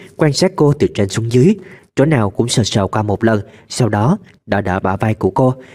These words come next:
chau mày hỏi: "Em cảm thấy thế nào? Có chảy máu không? Cảm thấy không thoải mái chỗ nào?" Điền Bảo Bối ngoan ngoãn để anh ra hỏi,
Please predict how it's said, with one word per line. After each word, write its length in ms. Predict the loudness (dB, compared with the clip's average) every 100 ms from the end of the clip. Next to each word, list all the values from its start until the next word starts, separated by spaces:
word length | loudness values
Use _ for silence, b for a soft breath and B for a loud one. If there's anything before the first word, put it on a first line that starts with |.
| B
chau 180 | -2 0
mày 160 | 0 -2
hỏi: 280 | 0 -2 -2 B B
"Em 140 | -4 -2
cảm 120 | 0
thấy 120 | 2
thế 80 | 2
nào? 240 | 2 0 -2 B B
Có 100 | -2
chảy 140 | 0 0
máu 180 | 0
không? 220 | 2 0 0 B B B B -6
Cảm 120 | -2
thấy 160 | 0 2
không 180 | 0
thoải 140 | 0 0
mái 120 | 0
chỗ 160 | 2 2
nào?" 240 | 2 -2 -10 b b b b _
Điền 180 | -2 -2
Bảo 100 | -2
Bối 180 | -2 0
ngoan 240 | 0 0
ngoãn 400 | 0 -2 -6 -4
để 100 | -4
anh 220 | -2 -4
ra 120 | -2 -2
hỏi, 340 | 0 0 -2